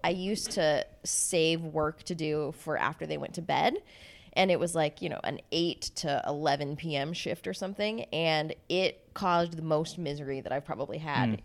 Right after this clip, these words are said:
Speaker 1: in, in any of my career, is forcing myself to work when I'm tired <clears throat> after a long day and after parenting for a long
Speaker 2: Mm-hmm.
Speaker 1: day. Um, that was m-, misery.
Speaker 2: It's like that brain shift, and maybe that, that's kinda what it is too, is that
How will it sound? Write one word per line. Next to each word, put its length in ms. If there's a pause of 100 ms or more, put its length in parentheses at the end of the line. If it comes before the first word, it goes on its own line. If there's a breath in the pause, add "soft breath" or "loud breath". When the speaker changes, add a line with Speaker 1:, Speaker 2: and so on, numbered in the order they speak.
(120)
Speaker 1:
in, 380 (140)
in 180
any 280
of 120
my 180
career, 560 (420 loud breath)
is 260
forcing 600
myself 480
to 120
work 400
when 120
I'm 120
tired 760 (180)
<clears throat> 320
after 320
a 60
long 380
day 280
and 80
after 220
parenting 600
for 120
a 60
long 240
Speaker 2:
Mm-hmm. 80
Speaker 1:
day. 360 (560 loud breath)
Um, 400 (420)
that 280
was 160
m-, 460
misery. 540
Speaker 2:
It's 120
like 140
that 260
brain 340
shift, 440
and 140
maybe 260
that, 380
that's 200
kinda 240
what 100
it 100
is 220
too, 320
is 160
that 220